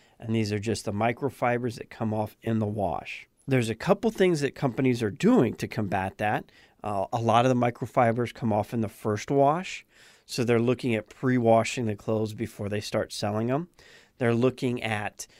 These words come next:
different types of bags you would wash your synthetic clothes in that would contain the microfibers that you can then put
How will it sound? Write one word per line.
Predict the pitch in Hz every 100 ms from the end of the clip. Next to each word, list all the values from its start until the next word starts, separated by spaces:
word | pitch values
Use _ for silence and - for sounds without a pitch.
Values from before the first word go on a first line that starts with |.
| _ -
different | 127 135 113
types | 117 107 -
of | 92
bags | - 98 104 110 127
you | 135
would | 107 95
wash | 95 107 107 -
your | 135
synthetic | - 131 117 123 120 -
clothes | 131 123 123
in | 135 139 147 _ _ _
that | - 110
would | 110
contain | - 95 - - 117 120
the | 127
microfibers | 127 123 123 135 - 123 123 139 113
that | 107
you | 107
can | 113 101
then | 101 101
put | - 98